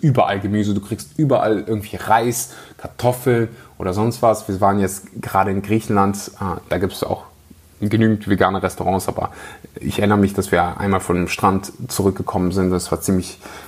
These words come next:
ja, nicht ziemlich spät, aber wir waren nirgendwo und wären erst spät zu Hause angekommen. Deswegen haben wir gesagt, weißt du was, wir gehen auswärts essen. Aber da war halt nur,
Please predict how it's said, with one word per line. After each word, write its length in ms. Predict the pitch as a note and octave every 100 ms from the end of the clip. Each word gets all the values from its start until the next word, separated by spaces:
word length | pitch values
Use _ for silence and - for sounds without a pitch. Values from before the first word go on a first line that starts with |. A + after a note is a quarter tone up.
| -
ja, 80 | -
nicht 220 | F#2 F#2
ziemlich 200 | - A2
spät, 300 | G2 G2 F#2+
aber 380 | F2+ F2+ F2+ F2
wir 240 | E2+ F2+ F2+
waren 240 | F2 E2+
nirgendwo 580 | - G#2+ A#2 A2+ G2 G2
und 120 | F2+
wären 180 | F2 F2
erst 200 | F2 -
spät 260 | - F#2+ -
zu 80 |
Hause 200 | F#2 F2
angekommen. 420 | F#2 G#2 F#2+ - F2+
Deswegen 260 | - F2
haben 100 | F2
wir 60 | E2+
gesagt, 200 | F#2 F#2
weißt 160 | F#2
du 40 | -
was, 160 | G2
wir 80 | F#2
gehen 120 | F#2
auswärts 360 | F2+ G2 - F2
essen. 260 | B2+ - F#2+
Aber 160 | F2
da 140 | F2+ F2+
war 160 | A#2
halt 160 | G#2+ G2+
nur, 240 | G2 F#2